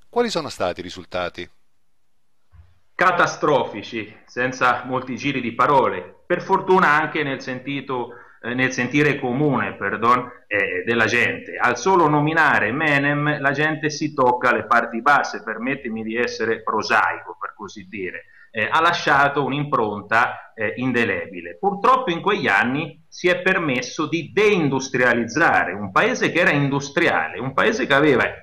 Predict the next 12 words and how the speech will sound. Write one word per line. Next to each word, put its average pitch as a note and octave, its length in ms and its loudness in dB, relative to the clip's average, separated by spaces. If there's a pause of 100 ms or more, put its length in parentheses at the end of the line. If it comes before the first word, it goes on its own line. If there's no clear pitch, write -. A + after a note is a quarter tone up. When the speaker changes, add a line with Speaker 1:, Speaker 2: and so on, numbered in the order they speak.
(240)
Speaker 2:
con F#2 240 -12
tutte D#3 280 4
le G#2 120 2
dovute C#3 380 2
proporzioni, G3+ 800 2
nella C3+ 260 2
regione D3 420 2
latinoamericana F#3 880 0
caratteristiche B2+ 680 -2
simili B2+ 420 -2
all'economia G2 540 -6
italiana. F#2 480 -4